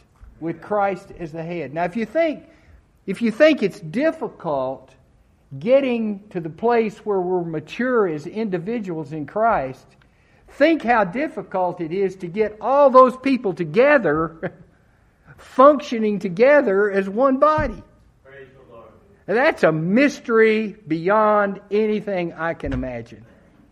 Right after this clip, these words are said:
Speaker 1: I think about, if you think about the story of Gideon, and I think when he got down to those three hundred people, this is what he did.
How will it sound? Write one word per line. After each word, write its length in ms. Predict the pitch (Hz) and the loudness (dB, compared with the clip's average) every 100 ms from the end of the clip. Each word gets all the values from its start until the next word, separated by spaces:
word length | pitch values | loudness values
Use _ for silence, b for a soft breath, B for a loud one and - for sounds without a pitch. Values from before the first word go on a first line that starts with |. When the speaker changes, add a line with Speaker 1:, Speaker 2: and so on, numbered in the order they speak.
| _ _ _ B B B | _ _ _ B B B
Speaker 1:
I 120 | 208 247 | 0 2
think 240 | 302 302 | 0 -2
about, 500 | 277 247 220 208 - | 0 4 4 2 -6
if 80 | 170 | -14
you 120 | 196 | -14
think 220 | 185 302 311 | -6 -4 -4
about 340 | 247 240 220 | 0 0 0
the 400 | 202 165 196 175 | -4 -6 -8 -12
story 460 | - 240 240 214 180 | -6 0 2 2 0
of 120 | 160 | -4
Gideon, 560 | 202 214 156 127 127 - _ _ _ _ _ _ B B B B | -6 -4 -6 -8 -12 -20 _ _ _ _ _ _ B B B B
and 100 | 202 | 4
I 100 | 220 | 4
think 280 | 277 269 254 | 6 4 4
when 140 | 226 | 0
he 60 | 196 | 4
got 280 | 240 277 | 4 4
down 240 | 240 247 233 | 2 0 0
to 80 | 190 | 0
those 400 | - 233 208 - | 2 2 2 -2
three 320 | 254 269 247 | -4 -2 2
hundred 340 | 233 233 208 | 0 0 -4
people, 560 | 214 226 202 113 113 123 B - 208 | -2 -2 -2 -4 -6 -10 B -8 -4
this 200 | 247 254 | -2 -4
is 160 | 214 | -4
what 200 | 214 220 | 0 0
he 100 | 208 | 0
did. 420 | 185 214 156 104 | -4 -2 -2 -6